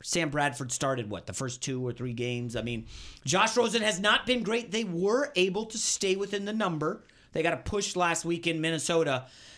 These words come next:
I just believe that, you know, if you wanna look at road teams on Thursday Night Football, one and four.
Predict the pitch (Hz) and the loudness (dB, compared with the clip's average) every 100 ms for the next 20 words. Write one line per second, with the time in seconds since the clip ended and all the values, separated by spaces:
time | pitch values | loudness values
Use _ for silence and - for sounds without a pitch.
0 | - - - - 175 233 214 - 190 185 | -20 -20 -10 2 2 4 0 -4 -2 0
1 | 185 185 143 156 143 - 175 147 123 123 | 0 0 0 2 2 -2 -2 0 0 -2
2 | 175 214 208 180 175 170 156 139 - 123 | -4 -2 0 0 0 2 2 0 -2 -2
3 | 135 170 190 131 - 180 185 185 156 131 | 2 2 2 -4 -4 -2 0 -2 -2 -2
4 | 156 156 156 151 147 170 170 165 165 - | -2 -2 0 -2 -2 -4 -2 -2 -2 -12
5 | - - _ - 92 110 131 143 113 - | -20 -20 _ -12 -8 -2 -2 -2 -4 -6
6 | 110 95 | -6 -8